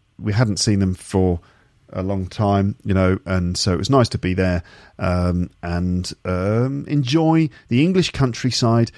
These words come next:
and lovely English sunshine. We went camping, um, and it was great. The weather was good. We were lucky. Um, so, yeah, that's it. That's all I'm gonna say. But it was,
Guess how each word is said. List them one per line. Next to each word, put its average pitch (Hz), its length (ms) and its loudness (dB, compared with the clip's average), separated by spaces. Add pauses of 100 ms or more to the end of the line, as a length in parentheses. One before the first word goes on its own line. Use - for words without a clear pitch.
(260)
and 98 340 -2 (320)
lovely 151 420 2
English 143 280 2
sunshine. 101 640 0 (200)
We 104 100 0
went 131 260 0
camping, 127 580 0 (600)
um, 101 440 2
and 104 360 -2 (100)
it 110 160 -2
was 104 160 -6
great. 135 540 2
The 117 80 0
weather 131 280 0
was 110 180 2
good. 113 320 -2
We 120 100 2
were 110 140 2
lucky. 120 560 0 (380)
Um, 120 480 0 (720)
so, 147 340 2 (120)
yeah, 190 200 2
that's 156 240 -2
it. 135 120 2
That's 147 160 2
all 147 140 4
I'm 120 80 2
gonna 113 160 2
say. 98 300 2 (240)
But 127 100 2
it 120 80 0
was, 120 260 -2